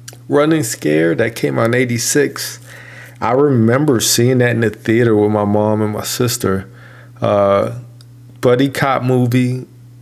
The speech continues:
Uh, I was about to say Rick Smits, uh, but Jimmy Smits plays the villain. Uh, <laughs> uh, Jimmy Smits plays the villain, and it's just a, it's a fun.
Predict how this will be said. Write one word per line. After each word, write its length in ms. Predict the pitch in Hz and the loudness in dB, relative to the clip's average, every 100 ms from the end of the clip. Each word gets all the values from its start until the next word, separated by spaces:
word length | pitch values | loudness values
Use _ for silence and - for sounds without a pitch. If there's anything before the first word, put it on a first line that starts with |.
| - | -14
Uh, 320 | - 55 53 - - - - - - - - - - - - - - - - - 104 | -4 -4 -4 -8 -16 -20 -20 -20 -20 -20 -20 -20 -20 -20 -20 -20 -20 -20 -18 -10 0
I 60 | |
was 80 | 110 | 0
about 240 | 101 104 | 2 0
to 80 | 104 | 0
say 160 | - 110 | 0 0
Rick 280 | 95 110 107 | 2 0 -2
Smits, 580 | - 107 101 - - - - - - - - | -4 -2 -2 -6 -16 -18 -20 -20 -20 -20 -4
uh, 160 | 107 101 | 0 2
but 220 | 101 98 | 2 0
Jimmy 320 | 127 135 143 | 0 2 2
Smits 500 | 120 - 113 117 - | 0 0 0 0 -4
plays 300 | - 120 117 | 0 2 2
the 100 | 113 | 0
villain. 580 | 101 123 113 101 110 - - - - - | 0 2 2 0 -4 -12 -20 -20 -20 -2
Uh, 260 | 107 101 98 - - - - | 0 2 0 -4 -10 -12 -2
<laughs> 880 | 139 120 123 - - - - - - | -2 0 -2 -2 -8 -10 -14 -10 -4
uh, 100 | 101 | -2
Jimmy 380 | 98 117 127 | 0 2 2
Smits 400 | 123 - 123 120 | 0 0 -2 -2
plays 260 | - 120 113 | 0 2 2
the 80 | 110 | 0
villain, 400 | 107 110 110 110 | 0 0 0 0
and 80 | 117 | -2
it's 180 | 120 | 0
just 220 | - 147 - | 0 0 -2
a, 40 | |
it's 340 | - 127 120 | 0 0 0
a 80 | 117 | -4
fun. 840 | - - - 123 120 120 120 113 | -4 -10 -2 0 2 4 2 0